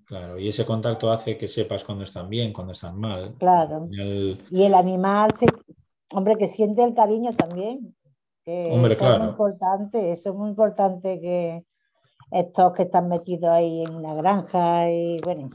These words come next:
Speaker 2: en serie.
Speaker 1: Claro.
Speaker 2: <laughs>
Speaker 1: Sí, sí, así
Speaker 2: Sí,
Speaker 1: es.
Speaker 2: sí.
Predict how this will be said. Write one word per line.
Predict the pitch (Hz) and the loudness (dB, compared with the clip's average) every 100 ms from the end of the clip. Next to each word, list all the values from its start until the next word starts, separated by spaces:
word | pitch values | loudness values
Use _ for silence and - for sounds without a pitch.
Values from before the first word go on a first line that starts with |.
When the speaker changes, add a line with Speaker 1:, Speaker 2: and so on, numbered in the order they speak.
| _ - - | _ -14 -8
Speaker 2:
en | 170 143 | -8 0
serie. | 202 180 143 107 | 2 2 -2 -6
Speaker 1:
Claro. | 90 82 127 - - | -8 -6 -8 -8 -8
Speaker 2:
<laughs> | 151 - 202 226 226 226 - 226 - - _ - - _ _ _ _ - _ | -4 0 2 2 -2 -4 -6 -8 -10 -18 _ -12 -12 _ _ _ _ -18 _
Speaker 1:
Sí, | - 90 | -10 -10
sí, | 87 90 | -10 -12
así | 87 | -6
Speaker 2:
Sí, | 170 | -4
Speaker 1:
es. | - | -4
Speaker 2:
sí. | - 170 175 | -6 -6 -8